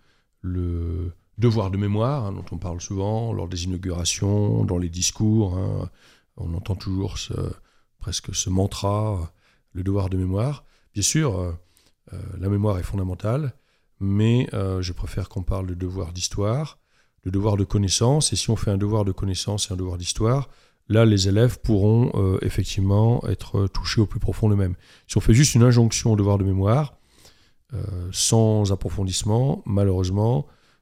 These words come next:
euh, c'est comme arroser un peu dans le désert. Hein, c'est une image un peu, un peu simple, mais je pense qu'elle est évocatrice. Donc, euh, il faut, faut continuer.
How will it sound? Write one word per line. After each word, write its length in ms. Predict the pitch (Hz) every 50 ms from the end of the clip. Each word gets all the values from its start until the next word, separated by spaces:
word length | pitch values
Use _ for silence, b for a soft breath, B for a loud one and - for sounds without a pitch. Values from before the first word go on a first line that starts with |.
| _ _ -
euh, 580 | 92 95 95 - 101 98 95 95 95 90 90 95 - - _ _ _ _ _ _ _ _
c'est 200 | - - - 90
comme 180 | - 107 107 107
arroser 520 | 95 87 95 95 90 95 101 107 110 110
un 100 | 101 95
peu 140 | 90 - 117
dans 140 | 101 98 95
le 80 | 92
désert. 520 | 90 98 101 101 104 101 92 90 82 - - _ _ _ _ _ _ _ _ -
Hein, 80 | 107
c'est 340 | 104 - - - - - 87
une 140 | 92 92 92
image 300 | 98 98 101 101 92 90
un 60 | 90
peu, 280 | 90 - - 90 92 92
un 40 | 92
peu 140 | 92 - 98
simple, 420 | - - 107 113 120 113 - 98
mais 200 | 92 92 92 92
je 100 | 87 87
pense 240 | 85 - - 98 -
qu'elle 180 | - - 92 90
est 40 | 92
évocatrice. 680 | 87 90 90 - 87 - - 113 131 139 - - b b b b b b b b b b b
Donc, 340 | 107 101 117 120 113 - -
euh, 200 | 107 107 107 104
il 60 | 98
faut, 260 | - - - 107 113 -
faut 180 | - - - 107
continuer. 640 | - 135 135 - - 123 113 107 107 110 127 175 190